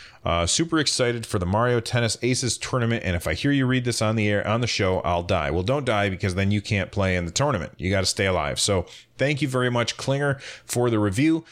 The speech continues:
Uh, reviewing the show on Apple Podcasts is huge and definitely helps people find the show. So make sure that you do that. And I, he mentioned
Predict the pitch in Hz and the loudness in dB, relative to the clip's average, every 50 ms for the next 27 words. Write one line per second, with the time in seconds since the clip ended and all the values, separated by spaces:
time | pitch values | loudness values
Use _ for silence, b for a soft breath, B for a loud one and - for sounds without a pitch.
0 | B B B B - 90 90 85 85 82 78 85 107 107 117 139 151 151 143 131 | B B B B -2 0 0 2 2 0 2 2 0 2 2 2 2 2 0 0
1 | - - - 131 127 127 113 110 117 117 110 107 104 - 107 90 113 110 104 104 | 0 0 0 0 0 2 0 2 2 2 2 0 0 -2 -2 -2 0 0 0 0
2 | - - 107 95 90 - - - 113 113 110 107 98 - - B B B - - | 0 0 -2 0 0 -2 -2 -2 0 2 2 2 0 -2 -4 B B B -16 -8
3 | - - - 156 151 135 107 92 80 - - - 92 101 101 90 113 107 104 - | -4 -2 0 2 2 2 2 0 -2 -6 -4 -2 0 0 0 2 0 0 0 0
4 | 127 110 104 98 92 85 110 107 101 - - - - 120 107 - 95 87 - - | 0 0 0 0 0 2 2 0 0 0 -4 -6 -4 -4 -2 -2 -2 -4 -4 -2
5 | - 104 101 104 98 95 90 82 - - 104 95 80 73 - - - 95 92 104 | -2 0 0 2 2 0 0 0 0 0 2 2 0 0 0 0 0 2 2 0
6 | 101 - - 113 98 92 69 82 87 92 110 110 101 95 87 73 90 98 98 117 | 0 0 -2 -2 -2 -2 -4 -4 -2 0 0 0 2 0 0 0 -2 -2 -2 -2
7 | 120 - 151 156 151 147 143 139 - 139 127 113 - | -2 -2 -2 -2 0 0 0 0 0 -2 -2 -2 -4